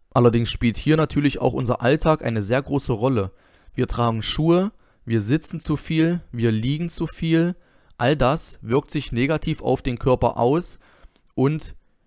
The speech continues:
verschlechtert unsere Grundvoraussetzung für das Laufen. Dadurch entstehen die Fußfehlstellungen, dadurch entstehen verkürzte Muskeln, verhärtete Muskeln und ungesunde Körperhaltungen,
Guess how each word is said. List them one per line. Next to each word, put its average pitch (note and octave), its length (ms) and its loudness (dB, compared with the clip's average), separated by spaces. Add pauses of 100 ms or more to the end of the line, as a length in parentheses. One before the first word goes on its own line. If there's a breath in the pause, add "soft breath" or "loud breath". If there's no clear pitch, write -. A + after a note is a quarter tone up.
(300)
verschlechtert C#3+ 720 0
unsere A#2+ 380 -2
Grundvoraussetzung C#3+ 960 -2
für - 220 -2
das D#3 200 0
Laufen. B2+ 460 -2
Dadurch C#3 320 -2
entstehen C3+ 360 -4
die B2+ 60 -2
Fußfehlstellungen, C#3 1080 -2 (220 soft breath)
dadurch C#3 300 0
entstehen C3+ 380 -2
verkürzte C#3 500 -2
Muskeln, E3 480 -2
verhärtete C#3 600 -4
Muskeln D#3+ 560 -2 (440 soft breath)
und B2+ 180 -6
ungesunde C3+ 540 2
Körperhaltungen, C3 1000 2